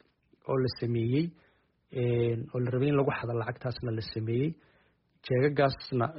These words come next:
koob iyo tobankaa bilood loo qorayay, ee, sharikadahaas. Kadibna ay account ku shubteen bangi la yidhaahdo Rafidain Bank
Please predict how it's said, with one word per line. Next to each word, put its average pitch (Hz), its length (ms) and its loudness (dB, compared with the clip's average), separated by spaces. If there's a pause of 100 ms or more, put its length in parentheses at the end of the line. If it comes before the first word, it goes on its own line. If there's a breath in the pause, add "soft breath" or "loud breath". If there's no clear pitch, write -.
koob 156 160 2
iyo 127 80 0
tobankaa 135 320 0
bilood 120 260 0
loo 139 200 6
qorayay, 120 640 2
ee, 104 1300 -4
sharikadahaas. 131 760 -2 (680 soft breath)
Kadibna 156 460 6 (340)
ay 120 500 -2
account 147 560 0 (280)
ku - 140 -2
shubteen 143 560 0
bangi 131 360 2
la 120 100 2
yidhaahdo 117 360 2
Rafidain 127 500 2
Bank 147 300 2